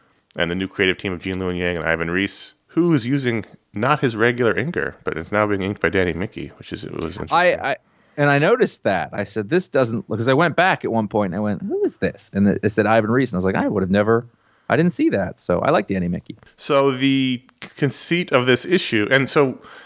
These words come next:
Speaker 1: it actually hel-, helps take a step back. So
Speaker 2: Yes.
Speaker 1: we've discussed this before, but it's bears repeating that Infinite Frontier, the conceit of Infinite Frontier. Actually, Josh, you might be best to explain it since you talked to Josh Williamson about what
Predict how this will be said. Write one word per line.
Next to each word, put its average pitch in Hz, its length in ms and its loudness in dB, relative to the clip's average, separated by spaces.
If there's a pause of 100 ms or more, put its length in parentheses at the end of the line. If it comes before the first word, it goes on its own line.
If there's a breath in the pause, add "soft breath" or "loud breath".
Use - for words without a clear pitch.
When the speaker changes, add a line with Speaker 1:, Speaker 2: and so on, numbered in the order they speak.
(200 loud breath)
Speaker 1:
it 143 80 2
actually 143 200 2
hel-, 120 220 2
helps - 440 0
take 101 160 2
a - 40 -6
step - 220 -6
back. - 280 -6
So 107 400 2 (200 loud breath)
Speaker 2:
Yes. - 320 -12
Speaker 1:
we've 127 140 0
discussed 147 400 0
this 117 160 4
before, 95 380 0
but 92 380 2
it's 101 260 -4
bears 104 480 2
repeating 92 560 -4 (440 soft breath)
that 101 160 0
Infinite 135 400 2
Frontier, 101 500 2
the - 100 -6
conceit 123 480 0
of 98 100 0
Infinite 92 260 -6
Frontier. 92 340 -6
Actually, 110 260 0
Josh, 104 260 0
you 156 220 -4
might 104 180 0
be 98 80 -6
best 92 260 -2
to 98 40 -6
explain 95 280 -6
it 92 60 -8
since - 160 -14
you 107 60 -4
talked 95 220 -2
to - 60 -12
Josh - 260 -8
Williamson 92 340 -6
about 90 240 -6
what 98 360 0